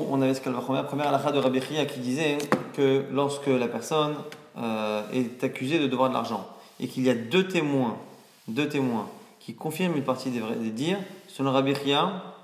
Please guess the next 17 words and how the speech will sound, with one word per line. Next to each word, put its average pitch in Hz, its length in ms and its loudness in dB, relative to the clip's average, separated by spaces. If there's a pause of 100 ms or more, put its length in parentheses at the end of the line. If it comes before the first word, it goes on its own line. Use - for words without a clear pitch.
(180)
on 131 100 2
doit 131 120 6
jurer. 110 380 -2
On 113 100 0
dit, 120 100 0
on 151 60 0
a 143 60 0
pris 143 160 -4
un 143 80 -2
Kal 147 140 -2
Vachomer. 135 340 0 (100)
Quel 143 140 -2
était 139 120 -4
le 156 80 -2
Kal 139 140 -2
Vachomer 135 380 2 (100)
en, 113 400 0